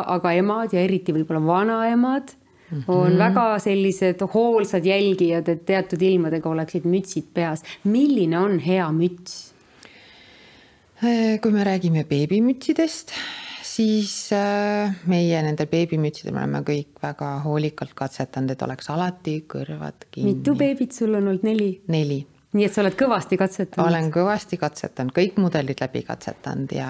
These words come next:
Speaker 2: on, kõrvad peavad olema kinni. Et, äh, ja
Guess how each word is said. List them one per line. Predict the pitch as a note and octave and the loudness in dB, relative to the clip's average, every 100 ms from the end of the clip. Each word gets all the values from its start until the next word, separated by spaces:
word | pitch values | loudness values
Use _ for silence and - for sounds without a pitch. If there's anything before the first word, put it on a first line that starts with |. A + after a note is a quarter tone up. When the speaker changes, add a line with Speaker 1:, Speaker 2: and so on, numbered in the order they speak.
| C3+ | -4
Speaker 2:
on, | D3+ E3 C3+ C#3 | -2 -2 -2 -6
kõrvad | - F#3 F3+ D3 - | -6 -4 -4 -6 -8
peavad | B2+ B2+ - | -8 -6 -4
olema | E3 D#3+ C3+ B2+ | -4 -2 -4 -6
kinni. | - C#3 C3 B2+ C3+ _ - | -4 -2 -2 -4 -8 _ -14
Et, | C3+ C3 - | -14 -12 -10
äh, | C3 C3 C3 | -8 -8 -8
ja | C3+ | -8